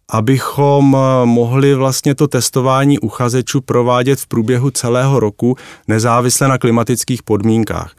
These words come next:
Z našeho pohledu by samozřejmě bylo lepší a přirozenější, pokud bychom toho uchazeče mohli testovat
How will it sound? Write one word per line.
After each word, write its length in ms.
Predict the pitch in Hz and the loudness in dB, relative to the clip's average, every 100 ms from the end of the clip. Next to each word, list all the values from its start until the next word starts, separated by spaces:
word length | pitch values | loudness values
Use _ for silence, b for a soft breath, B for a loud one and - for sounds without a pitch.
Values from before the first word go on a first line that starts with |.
| B B B | B B B
Z 80 | 101 | -4
našeho 340 | 113 127 170 160 | 0 2 2 2
pohledu 400 | 135 139 143 147 | 2 2 2 2
by 120 | 147 | 2
samozřejmě 680 | - 135 135 135 143 151 143 | 2 2 2 2 4 4 4
bylo 600 | 139 143 151 147 110 - _ - | 4 4 2 2 0 -2 _ -8
lepší 460 | 92 95 - 151 | -6 -6 -4 0
a 60 | 139 | 0
přirozenější, 920 | 131 107 104 104 117 120 120 - 147 | 0 -2 0 0 0 0 0 0 -2
pokud 320 | 143 120 131 | -2 -2 -2
bychom 340 | 120 127 143 139 | -2 -4 -2 -2
toho 220 | 139 143 | 0 0
uchazeče 520 | 117 - 123 131 147 | -2 -4 -2 0 0
mohli 320 | 135 127 143 | 0 2 0
testovat 560 | 131 123 - 143 139 | 0 -4 -2 0 0